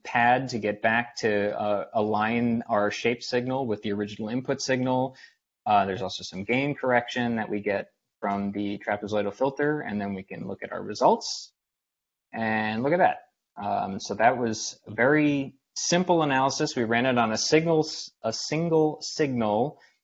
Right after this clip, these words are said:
in order to sort of evaluate that we, you know, at least qualitatively, that the filter output is looking as we expect. Um, so now that we have some confidence that this filter works generally how we want it to,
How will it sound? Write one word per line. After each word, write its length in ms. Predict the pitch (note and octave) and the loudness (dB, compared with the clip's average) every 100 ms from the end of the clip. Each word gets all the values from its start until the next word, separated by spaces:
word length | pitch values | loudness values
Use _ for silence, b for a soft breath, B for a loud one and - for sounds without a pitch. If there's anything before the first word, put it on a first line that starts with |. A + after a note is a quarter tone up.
| _ | _
in 140 | A#2+ A#2+ | 2 4
order 200 | B2 A#2+ | 4 2
to 160 | - | 0
sort 220 | A#2 A#2+ | 0 2
of 100 | A2 | 2
evaluate 600 | A2 A2 B2 C3+ A#2 A2+ | 2 6 6 6 2 2
that 120 | A2 - | 0 -2
we, 640 | A2+ A2+ A2+ A2+ A2+ - - | -2 0 2 0 -2 -6 -10
you 140 | G#2+ | -8
know, 180 | G2+ F#2+ | -6 -4
at 80 | A2 | -2
least 220 | A2+ - | -2 0
qualitatively, 1080 | C3 B2 A2+ B2+ C3+ A2+ G#2 G2 F#2+ G#2 - _ _ _ | 2 2 2 0 2 2 0 -4 -4 -6 -10 _ _ _
that 380 | G#2+ G#2 G2+ - | 0 2 0 -2
the 380 | A2 A2 G#2 G2+ | -2 0 0 0
filter 340 | G#2 C3 B2+ F#2+ | 0 0 2 6
output 340 | G#2+ G#2+ G#2+ | 6 4 -2
is 140 | G#2 | -2
looking 320 | G#2+ G#2 G2+ F#2+ | -2 -4 -6 -8
as 160 | - | -8
we 140 | F#2 E2 | -6 -6
expect. 680 | - - D3 E3+ - - - _ _ _ _ - | -6 -2 0 0 -4 -14 -14 _ _ _ _ 0
Um, 360 | G#2+ G2+ G2 | 2 2 2
so 140 | G2 G2+ | -4 -4
now 160 | G2 | -2
that 80 | G2+ | -2
we 80 | G2+ | 0
have 180 | G#2 G2+ | -2 -2
some 160 | G2+ | -6
confidence 960 | - - D#3+ F#3 A#2+ G2+ G2 A2+ - - - | -8 0 0 2 2 2 0 -2 -4 -4 -2
that 420 | G2+ G2 G2 - - - | 0 0 0 -6 -18 -6
this 540 | A2 G#2 - - - _ _ _ - | -2 -2 -4 -10 -12 _ _ _ -2
filter 600 | C3+ C3 B2 A#2+ A#2 A#2 | -2 4 6 6 6 2
works 520 | A2 A2 G#2+ - - _ | 2 2 0 -2 -12 _
generally 580 | - C3+ C3 A#2 G#2 A2+ | 2 4 6 4 4 0
how 240 | A#2+ A2 | 0 2
we 100 | G#2 | 2
want 280 | G#2 G#2+ G2 | 2 0 0
it 100 | G2 | -4
to, 340 | - G#2 C3+ | -2 0 0